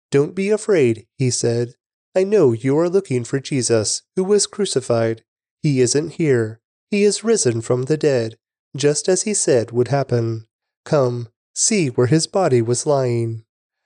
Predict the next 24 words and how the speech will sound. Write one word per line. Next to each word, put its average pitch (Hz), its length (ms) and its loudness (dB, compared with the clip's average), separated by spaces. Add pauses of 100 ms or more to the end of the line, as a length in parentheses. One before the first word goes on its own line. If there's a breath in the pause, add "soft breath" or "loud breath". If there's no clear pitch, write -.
(240)
And 175 160 0
now 135 500 -2
go 202 160 2
quickly 123 600 0
and 165 120 0
tell 175 180 0
his 190 180 0
disciples 117 680 0
that 147 260 0
he 151 180 -2
has 127 300 0
risen 113 320 -2
from 123 180 -2
the 131 140 2
dead, 120 400 0 (320)
and 160 100 0
he 185 180 0
is 196 140 2
going 233 320 0
ahead 185 260 -2
of 127 140 2
you 113 220 0
to 165 180 -8
Galilee. 117 760 -2